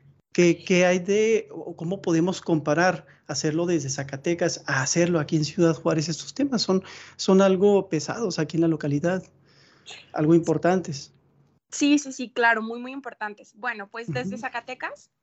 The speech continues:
Speaker 2: eh, se vive sumamente diferente, ya que en el caso de Zacatecas, pues muchísimas personas migran a Estados Unidos y sabemos, es decir, tenemos un familiar o algún conocido que se fue, pero pues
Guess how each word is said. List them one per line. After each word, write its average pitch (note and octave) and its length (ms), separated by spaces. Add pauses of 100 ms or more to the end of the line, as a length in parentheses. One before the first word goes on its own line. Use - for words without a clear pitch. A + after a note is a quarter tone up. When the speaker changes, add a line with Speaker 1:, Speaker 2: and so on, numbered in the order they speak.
Speaker 2:
eh, A#3 260
se B3 160
vive C4 560
sumamente C#4+ 500
diferente, C#4 460
ya A3 160
que C4 260
en A#3+ 120
el A3 100
caso B3 220
de D4 80
Zacatecas, D4 500
pues C#4 160
muchísimas C4+ 480
personas D4+ 460
migran C4+ 320
a - 20
Estados A#3+ 360
Unidos C#4+ 360 (380)
y C4+ 100
sabemos, A3+ 480
es A3+ 100
decir, A3+ 280
tenemos C4 340
un B3 100
familiar C4+ 600
o - 20
algún A3+ 240
conocido D4 540 (320)
que A#3 200
se B3 200
fue, - 280 (540)
pero B3 560
pues A#3+ 320